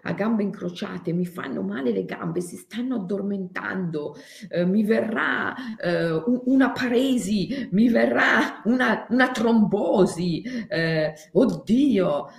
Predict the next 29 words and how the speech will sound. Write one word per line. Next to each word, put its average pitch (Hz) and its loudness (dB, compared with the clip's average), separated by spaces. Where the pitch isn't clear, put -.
eh, 165 -2
cosa - -2
mi 233 -2
succede? 196 -2
Le 170 0
gambe 208 -2
si 214 -8
addormentano, 175 -4
eh, 165 -2
mi 190 0
fa, - -6
mi 190 -2
dà 220 -2
fastidio 214 -6
la 185 4
schiena." 175 -4
Ehm, 151 -6
"Non 214 -2
posso 240 -6
sopportare 190 -4
questa 180 -8
posizione, 175 -6
non 190 -4
posso 214 -8
farcela, 170 -6
non 208 -2
sono 220 -4
abbastanza 196 -4
elastico", 160 -6